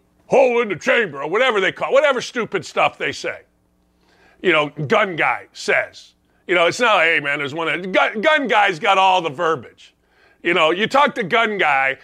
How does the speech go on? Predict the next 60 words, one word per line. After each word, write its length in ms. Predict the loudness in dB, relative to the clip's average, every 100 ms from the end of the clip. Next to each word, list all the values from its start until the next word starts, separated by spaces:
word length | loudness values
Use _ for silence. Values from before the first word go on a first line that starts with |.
| _ -2
and 160 | 2
I 120 | 4
don't 160 | 2 0
care 280 | 0 0 2
whether 240 | 0 2
you 120 | 2 2
have 140 | 0
guns, 240 | -2 -2
and 140 | -2 0
it 60 |
don't 160 | 0 0
matter 260 | 0 -2 -4
to 60 |
me. 260 | -4 -6 -6
You 100 | -2
do 140 | 0
whatever 260 | 2 2 0
you 120 | -4
want. 320 | -2 -2 -2 _ _ _ _ _ _ -14 -2
But 160 | 0
gun 220 | 2 0 2
guy's 300 | 0 0 0
got 180 | 2
all 180 | 4 2
the 80 | 0
verbiage, 520 | -2 0 0 -4 -4
right? 340 | 0 2 0 -4 _ _ _ _
So 180 | -2 2
they 120 | 2
use, 200 | 2 -2 -2
"Oh, 320 | -2 -4 -6 -8
blah, 280 | -2 0
blah, 100 | 0 -4
blah, 120 | -6
blah, 120 | -8
blah." 300 | -12 -2 0
Okay. 180 | 0 -8 _ _ _
Long 280 | 2 2 2
story 380 | 0 2 4 2
short, 560 | -2 0 2 2 -2 _ _ _ _ -4
a 80 | 2
woman 280 | 2 2 0
is 160 | -2
dead. 380 | -4 -2 -2 -4 _ _ _ _ _ _ _ _ _ _
A 80 | 0
woman 320 | 2 2 2
is 180 | -4 -6
dead. 280 | -6 0 0
And 80 | 2
I 60 |
want 200 | 0 0
you 60 | -2
to 60 | -4
think 180 | -2
about 240 | 2 0 2
that 180 | -2 0
just 300 | -2 -2 -2
for 160 | -2
a 40 | -2
second. 440 | -2 -2 -2